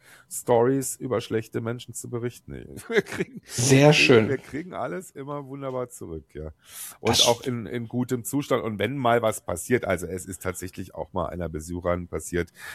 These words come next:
Speaker 1: dass ihre Katze irgendeinen Kaffee über ein Buch gekippt hat. Und, äh, dann hat sie uns das Buch tatsächlich neu besorgt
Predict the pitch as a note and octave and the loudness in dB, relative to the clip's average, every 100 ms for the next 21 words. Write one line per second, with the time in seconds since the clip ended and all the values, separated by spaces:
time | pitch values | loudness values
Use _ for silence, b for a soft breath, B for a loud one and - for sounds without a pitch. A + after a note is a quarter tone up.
0 | B - F2+ - - F2+ F2 D#2 - - | B -2 -2 -2 -6 -4 -4 -6 -4 -4
1 | - - A2 G2 G2 F2+ - F#2+ F#2+ F#2 | -4 -4 0 2 4 0 -4 -2 -2 -2
2 | - - F2+ D2+ - C2+ B1+ - A#2 - | -8 -14 -14 -14 -18 -20 -20 -6 -4 0
3 | G2 E2+ E2+ D#2 D#2 F2 F2 - D#2+ - | 0 0 -4 -4 -6 -8 -10 -12 -18 -10
4 | F2+ - - G#2 - B B B B B | -10 -8 -2 -2 -2 B B B B B
5 | - F#2+ F#2 F2 F2 E2 - E2+ D#2+ D#2+ | -6 0 2 0 -4 -8 -8 -6 -2 -2
6 | E2 - - - F#2+ A2+ - F2+ - D2 | -2 -4 -4 -6 -6 -6 -6 -8 -6 -6
7 | C#2+ - - E2+ E2+ D2+ F2 F#2+ F#2+ C#2 | -4 -6 -8 -10 -6 -6 -6 -6 -6 -8
8 | - _ - - | -10 _ -18 -18